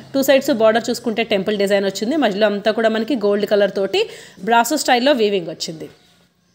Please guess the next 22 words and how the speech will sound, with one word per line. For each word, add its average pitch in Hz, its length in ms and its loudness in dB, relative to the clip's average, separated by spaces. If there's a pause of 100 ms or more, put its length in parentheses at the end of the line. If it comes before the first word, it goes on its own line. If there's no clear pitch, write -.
(200)
So 202 160 0
శారీ 214 320 2
overall 269 380 2
ఇట్లా 240 220 0
వస్తుంది. 233 540 0 (1600)
నార్మల్ 269 300 0
హోమ్ 262 200 2
వాష్ 254 200 0
చేసేసుకోవచ్చు. 240 720 0 (1400)
మనం 233 220 0
ఎట్లా 240 200 2
కట్టుకుందో 233 360 0
అట్లానే, 214 380 -2 (140)
ఆ, 185 340 -2 (240)
చక్కగా 202 240 -2
మెత్తగా 202 580 0
ఫాలింగ్గా 196 640 0
అట్లా 190 240 -2
ఉంటుంది. 196 480 0
మెయింటెనెన్స్ 202 480 -2
కూడా 202 180 2
ఈజీ. 190 400 2